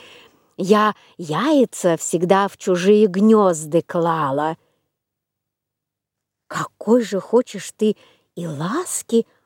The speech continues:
от детей?» Ей горлинка на то сказала. «Отцы и матери, вам басни сей урок. Я рассказал её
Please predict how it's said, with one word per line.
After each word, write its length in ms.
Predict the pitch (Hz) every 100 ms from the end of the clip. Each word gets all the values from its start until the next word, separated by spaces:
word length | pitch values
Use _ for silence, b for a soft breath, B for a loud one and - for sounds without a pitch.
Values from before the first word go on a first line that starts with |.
| _
от 180 | 262 277
детей?» 720 | 233 294 - - 214 165 139 - _ _ _ _ _ _ -
Ей 240 | 202 226 208
горлинка 680 | 202 254 180 156 160 -
на 160 | 170 175
то 200 | - 156
сказала. 680 | - 196 196 175 151 127 - _ _ _ _ _ _ _ _ _ _ _ _ _ _ _ _ _
«Отцы 640 | 214 226 - - 269 370 381 -
и 100 | 285
матери, 760 | 254 233 269 - 175 139 - _ _ _ _ _ _ _ _ -
вам 420 | 196 240 240 220
басни 760 | 170 202 269 381 - 320 311 302
сей 420 | - - 240 269 -
урок. 800 | 254 220 185 180 _ - - _ _ _ _ _ _ _ _
Я 220 | 208 208
рассказал 640 | 202 208 - 247 233 233 226
её 400 | 220 214 233